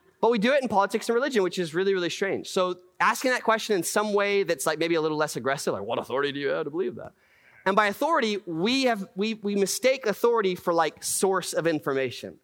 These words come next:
Uh, I mean, that can be an authority, a source for information,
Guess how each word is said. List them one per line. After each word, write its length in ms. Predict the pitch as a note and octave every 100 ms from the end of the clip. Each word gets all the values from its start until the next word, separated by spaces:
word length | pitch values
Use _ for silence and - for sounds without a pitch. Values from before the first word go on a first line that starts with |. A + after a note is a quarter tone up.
| -
Uh, 100 | C#3 -
I 40 |
mean, 220 | E3+ D#3 - - -
that 220 | A#3 B3
can 160 | B3+ G#3+
be 300 | G#3+ G3 - _
an 240 | - G#3+ A3
authority, 800 | D#3 - D#4 B3+ G#2+ G2 E3 - _ _ -
a 100 | A#2
source 600 | A2+ - E3+ A#3 B3 -
for 160 | - C#3
information, 800 | A#2 G#2+ B2 C#4+ - F#2+ E3